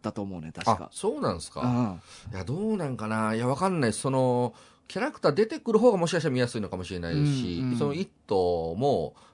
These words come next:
Speaker 2: あの、まあ、怖いのは怖いんですけど、
Speaker 1: うん。
Speaker 2: あの、全然、やっぱあの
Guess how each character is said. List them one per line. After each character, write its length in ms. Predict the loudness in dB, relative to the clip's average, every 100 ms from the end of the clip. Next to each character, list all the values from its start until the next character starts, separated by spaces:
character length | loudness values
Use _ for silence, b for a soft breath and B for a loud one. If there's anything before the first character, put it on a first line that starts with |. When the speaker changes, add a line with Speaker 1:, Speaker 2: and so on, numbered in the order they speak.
| -6
Speaker 2:
あ 180 | -4
の、 380 | -2 -4 -4 -4
ま 120 | -2 -4
あ、 20 |
怖 360 | -4 -2 0 0
い 120 | 0
の 120 | -2
は 80 | 0
怖 260 | 2 2
い 120 | 0 -6
ん 100 | -8
で 80 | -10
す 120 | -10
け 120 | -2
ど、 160 | 2 4
Speaker 1:
う 60 |
ん。 180 | 2 -4 b -10
Speaker 2:
あ 60 | -6
の、 100 | -4
全 160 | -2
然、 140 | -4 -2
や 100 | -2
っ 40 |
ぱ 240 | 0 0
あ 40 | 0
の 180 | -4